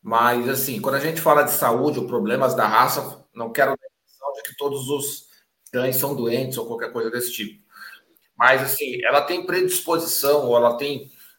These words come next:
é, alguma observação a mais que vocês cuidam ou que acontece com a raça em termos de saúde?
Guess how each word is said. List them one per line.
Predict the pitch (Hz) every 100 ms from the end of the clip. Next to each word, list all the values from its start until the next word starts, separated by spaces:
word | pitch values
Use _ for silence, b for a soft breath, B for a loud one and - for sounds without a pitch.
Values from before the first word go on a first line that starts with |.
| _
é, | - 117 113 113 110 104 -
alguma | 113 117 131 170 160 139 127 120
observação | 120 123 - 117 123 - 139 135
a |
mais | 113 113 120 117
que | -
vocês | 104 104 113 117 110 - - _ _ _ _ _ _ _ _ _
cuidam | 135 160 147 104 107 104 101 101
ou | - 107 113
que | 113 110
acontece | 101 117 104 113 120 120 -
com | 107
a |
raça | 104 110 110 -
em |
termos | - 120 110 104
de | 110
saúde? | - 101 95 123 143 107 104